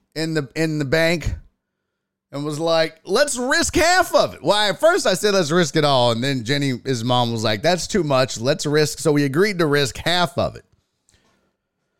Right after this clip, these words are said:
Sixty dollar wager. <clears throat> And this was all 'cause I believed in Jenny and her Cougs. So we bet sixty bucks. And we got U of H,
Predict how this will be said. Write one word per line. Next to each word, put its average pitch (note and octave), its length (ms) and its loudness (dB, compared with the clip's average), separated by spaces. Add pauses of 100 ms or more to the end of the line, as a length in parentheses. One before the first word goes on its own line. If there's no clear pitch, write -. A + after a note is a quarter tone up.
(280)
Sixty C4 520 -2
dollar A#3 380 2
wager. F#3+ 520 0 (380)
<clears throat> - 60 -4 (1000)
And A#2+ 120 -6
this E3+ 200 -2
was C#3+ 140 -2
all F#3+ 320 2
'cause E3+ 180 2
I D#3 80 4
believed D#3 520 2
in D3+ 200 -2
Jenny F3+ 400 0
and D3 80 2
her D3+ 160 2
Cougs. B2 720 2 (560)
So D3+ 220 0
we D#3+ 160 2
bet D3+ 340 0
sixty C4+ 540 -2
bucks. A#3 800 -2 (1700)
And D3 160 -2
we D#3 100 0
got D3 360 0
U F3+ 220 4
of G3+ 120 4
H, F3+ 600 -2